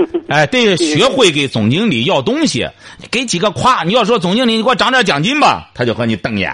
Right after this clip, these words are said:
Speaker 2: 了，晓得吧？
Speaker 1: 哦，这我这个工资、这个钱就不是他出，你说我要求这一块儿能，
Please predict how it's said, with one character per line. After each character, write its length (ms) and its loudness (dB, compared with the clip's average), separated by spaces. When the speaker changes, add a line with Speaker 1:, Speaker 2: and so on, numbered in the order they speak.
Speaker 2:
了， 140 -4
晓 80 0
得 60 2
吧？ 340 4
Speaker 1:
哦， 220 -2
这 60 -2
我 140 0
这 140 -2
个 100 -8
工 140 2
资、 40 -16
这 80 0
个 80 -2
钱 280 -2
就 60 0
不 100 -2
是 60 0
他 220 -4
出， 260 -2
你 120 2
说 100 0
我 140 2
要 140 2
求 160 0
这 100 2
一 40 2
块 220 -2
儿 60 0
能， 100 0